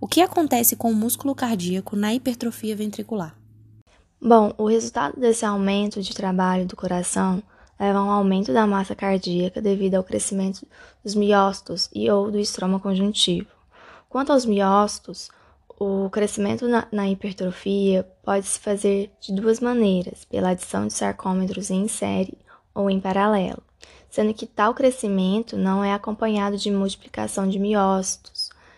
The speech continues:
Speaker 2: A adição de sarcômeros em série irá permitir que a célula aumente de comprimento,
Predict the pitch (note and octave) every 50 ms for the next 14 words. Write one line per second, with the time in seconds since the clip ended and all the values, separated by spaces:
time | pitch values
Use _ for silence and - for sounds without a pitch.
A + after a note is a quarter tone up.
0 | _ - - _ _ _ _ _ _ - - G3 G3 G3 G3 G3 G3 G3 - -
1 | G#3+ A3 A3+ A3+ - - - C4 C4 C#4 C#4+ C#4+ C#4+ C#4+ C#4 C4 A#3+ A#3 - -
2 | A3+ G3+ G3 G3 - G#3 G3 - - G3+ G3+ G3 F#3+ F#3+ F#3+ - G3+ G3+ G3+ -
3 | - - G3 G3 G3 G3 G3 G3+ - - _ - G3+ G3+ G3 G3 G3 G3 - A3+
4 | G#3 G#3+ G#3+ G#3+ G#3+ - - G#3 G3+ G#3+ A3 - - G#3 G3 F#3+ F#3+ G3 - -
5 | - - - - - _ _ - - G#3+ G3+ G3 G3 - - - G3+ G#3 G#3 G3+
6 | G3+ G3+ G#3+ A#3 A3+ - G#3+ G3 A3 G#3+ - - A3 G#3+ A3 A#3 A#3 A3+ A3+ A3
7 | G#3+ G#3 G3+ G3 F#3+ - - - -